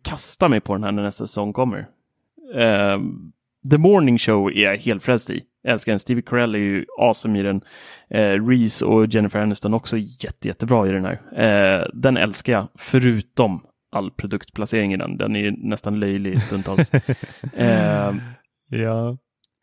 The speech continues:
Speaker 2: Va-, vad, eh, jag, jag tänker ju då, eh, ur ett, eh, en annan liten grej här. Si hade ett fantastiskt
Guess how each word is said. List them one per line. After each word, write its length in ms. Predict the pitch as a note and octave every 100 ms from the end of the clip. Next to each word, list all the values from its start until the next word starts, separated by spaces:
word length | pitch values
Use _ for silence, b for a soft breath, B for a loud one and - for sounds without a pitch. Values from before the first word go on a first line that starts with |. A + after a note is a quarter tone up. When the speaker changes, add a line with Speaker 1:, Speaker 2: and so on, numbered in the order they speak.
| B D#3+
Speaker 2:
Va-, 240 | F3 G#3+ F3
vad, 600 | D#3+ F#3 F#3+ F#3 F#3 F3+
eh, 60 | F3 - _ _ _ _ _
jag, 340 | F#3 E3+ C3+ D#3
jag 640 | D3+ C3 C3 B2+ B2+ A#2+ - - _ _ _ _ _ _ _ _ -
tänker 280 | F#3 F3 D#3
ju 80 |
då, 220 | C#3 C3 A#2+
eh, 60 | B2+ - -
ur 500 | C#3 A#2+ A#2 B2 A#2
ett, 180 | A#2 -
eh, 520 | B2 A#2+ A2 A#2 -
en 80 | C3
annan 200 | B2 A2+
liten 260 | A2 A#2+ B2
grej 340 | C3 E3 C#3+
här. 380 | C3+ B2+ A2+ A2 - B2
Si 440 | - - F#3 A#2+
hade 260 | B2+ F3 E3
ett 320 | D3 B2+ -
fantastiskt 1040 | - D3 C3+ _ - D#3+ - - B2 -